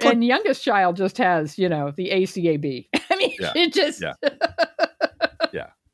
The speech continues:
Speaker 1: Just like, "No, she put
Speaker 2: She,
Speaker 1: people in jail
Speaker 2: but
Speaker 1: for
Speaker 2: her,
Speaker 1: pot."
Speaker 2: sh-,
Speaker 1: Uh,
Speaker 2: her political awareness was crystallized by George Floyd.
Speaker 1: Yes, it was. Absolutely it was. Yep.
Speaker 2: That's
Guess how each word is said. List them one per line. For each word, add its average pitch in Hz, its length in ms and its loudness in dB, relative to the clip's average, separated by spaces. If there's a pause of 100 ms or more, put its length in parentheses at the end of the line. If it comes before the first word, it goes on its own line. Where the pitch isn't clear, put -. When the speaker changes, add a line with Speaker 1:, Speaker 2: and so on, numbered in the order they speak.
(200)
Speaker 1:
Just 107 160 -2
like, 117 180 0
"No, 226 120 2
she 262 200 2
put 320 100 4
Speaker 2:
She, - 40 0
Speaker 1:
people 196 200 2
in 170 60 0
jail 170 160 4
Speaker 2:
but 254 60 4
Speaker 1:
for 175 80 2
Speaker 2:
her, 339 100 6
Speaker 1:
pot." 175 320 4 (240)
Speaker 2:
sh-, - 220 -2
Speaker 1:
Uh, - 80 0 (180)
Speaker 2:
her 320 640 0 (520)
political 285 1000 0 (640)
awareness 202 960 0 (320)
was 208 220 2
crystallized 165 1000 0
by 170 160 0
George 160 540 0
Floyd. - 460 -2 (420)
Speaker 1:
Yes, 113 220 2
it 90 80 -2
was. 95 360 0
Absolutely - 360 -2
it 65 80 -8
was. - 260 -16 (280)
Yep. 247 120 4
Speaker 2:
That's - 340 -2